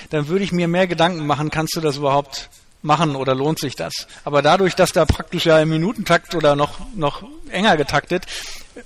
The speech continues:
äh, alle möglichen anderen Leute, ganz normale Leute rauf und runter klettern, dann denkt man nicht groß drüber nach, ja,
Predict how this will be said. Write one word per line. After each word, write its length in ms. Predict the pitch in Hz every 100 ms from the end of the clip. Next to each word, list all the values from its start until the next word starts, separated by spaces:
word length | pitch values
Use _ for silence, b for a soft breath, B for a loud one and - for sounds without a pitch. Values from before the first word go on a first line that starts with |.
| -
äh, 20 |
alle 520 | 160 147 160 170 175
möglichen 320 | 170 175 156
anderen 220 | 170 220 165
Leute, 360 | 139 147 151
ganz 180 | 151 156
normale 360 | 160 151 147 143
Leute 420 | 139 147 156 143 - - - - -
rauf 220 | 147 143
und 80 | 156
runter 240 | 147 151
klettern, 680 | - 165 170 170 165 170 156
dann 220 | 151 151 151
denkt 160 | 165
man 100 | 165
nicht 160 | 160 -
groß 180 | 156 143
drüber 180 | 156 143
nach, 300 | 151 156 - B B B B
ja, 260 | 151 135